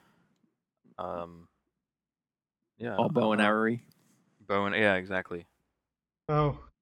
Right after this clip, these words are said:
Speaker 3: uh, just, just wait till you get to the part in here where you have to fight the executive producer of the game.
Speaker 1: <laughs> I think I've seen screenshots of that.
Speaker 3: Yep.
Speaker 2: Oh,
Speaker 3: I think,
Speaker 2: it's one
Speaker 3: I
Speaker 2: of
Speaker 3: think
Speaker 2: the
Speaker 3: it's that and the, uh,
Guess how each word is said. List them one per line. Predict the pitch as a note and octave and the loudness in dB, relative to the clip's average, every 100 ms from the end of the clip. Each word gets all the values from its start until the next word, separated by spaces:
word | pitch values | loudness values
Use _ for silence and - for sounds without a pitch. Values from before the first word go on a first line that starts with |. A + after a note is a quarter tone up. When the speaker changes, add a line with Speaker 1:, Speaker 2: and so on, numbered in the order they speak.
| _ | _
Speaker 3:
uh, | D#3+ C#3+ C#3+ C#3+ E3+ | -4 -2 0 -2 -4
just, | D3 F3 - - - _ _ _ _ _ - | -2 -2 -4 -12 -20 _ _ _ _ _ -4
just | E3+ | -2
wait | D3+ F3 | 2 2
till | F3 | 2
you | E3 | 2
get | D#3+ | 2
to | |
the | D3 | -2
part | C#3+ D#3+ D3 | 2 2 2
in | C#3+ | 0
here | C#3+ C#3+ | -2 -2
where | C#3+ | -2
you | C#3+ | -2
have | A#2+ C#3+ | -2 -4
to | C#3 | -4
fight | - D3 | -2 -2
the | D3 | -2
executive | C#3 C3+ D3 D3 C#3+ | -4 -2 -4 -2 -4
producer | D3+ C#3 C#3+ - | -4 -6 -4 -2
of | C#3+ | -4
the | C3+ | -4
game. | C#3+ D3 C3+ - _ | -6 -6 -8 -16 _
Speaker 1:
<laughs> | _ _ - - - - - | _ _ -16 -12 -12 -14 -12
I | - - _ _ _ - | -10 -10 _ _ _ -14
think | - C3 | -2 -2
I've | A2+ | -2
seen | A#2 | -6
screenshots | - A#2 - - C#3 - | -8 -6 -2 4 4 2
of | A2+ | 0
that. | G2+ G2 - _ _ _ _ _ _ | 2 0 -2 _ _ _ _ _ _
Speaker 3:
Yep. | C#3+ C3+ - - _ _ _ _ _ _ _ _ | -4 -4 -6 -12 _ _ _ _ _ _ _ _
Speaker 2:
Oh, | - G#3+ G#3 - | 2 4 4 4
Speaker 3:
I | E3+ | 2
think, | D#3 F3+ | 4 2
Speaker 2:
it's | F#3+ | 4
one | F3 | 4
Speaker 3:
I | |
Speaker 2:
of | F3+ | 4
Speaker 3:
think | E3+ | 2
Speaker 2:
the | |
Speaker 3:
it's | D#3+ | 2
that | C#3+ E3+ E3+ | 4 6 6
and | |
the, | D#3+ D3+ | 4 4
uh, | D3 | 2